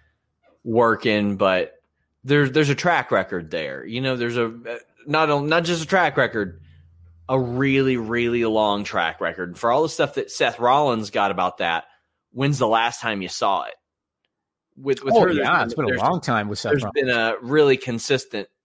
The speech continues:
Speaker 1: track record. And it's a concern. People are worried about these people. I mean, there are gonna be some people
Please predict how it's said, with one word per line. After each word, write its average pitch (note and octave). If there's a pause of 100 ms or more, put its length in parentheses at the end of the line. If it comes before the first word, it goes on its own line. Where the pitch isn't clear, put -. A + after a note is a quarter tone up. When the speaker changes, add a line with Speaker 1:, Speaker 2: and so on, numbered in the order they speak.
Speaker 1:
track -
record. D#2 (540)
And G#2+ (920)
it's F#3
a E3
concern. F#3
People A#2+
are D#3+
worried F3
about G#2
these F#2+
people. F#2+
I F#2+
mean, A2
there A3
are F3+
gonna E3
be C#3
some F3
people G2+